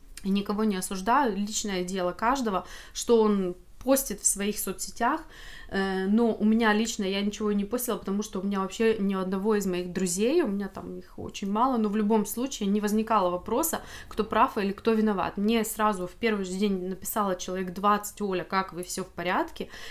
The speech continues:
Я объяснила, что происходит, и вот так вот, э,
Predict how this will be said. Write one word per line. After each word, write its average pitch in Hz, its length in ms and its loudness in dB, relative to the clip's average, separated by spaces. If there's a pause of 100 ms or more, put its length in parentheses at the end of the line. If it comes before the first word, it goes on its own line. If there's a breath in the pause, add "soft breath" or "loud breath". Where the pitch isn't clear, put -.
(120)
Я 208 240 6
объяснила, 185 520 -2
что 190 200 -6
происходит, 190 560 -2
и 190 60 0
вот 185 120 -6
так 202 200 0
вот, 170 140 -6 (320 loud breath)
э, 180 440 -4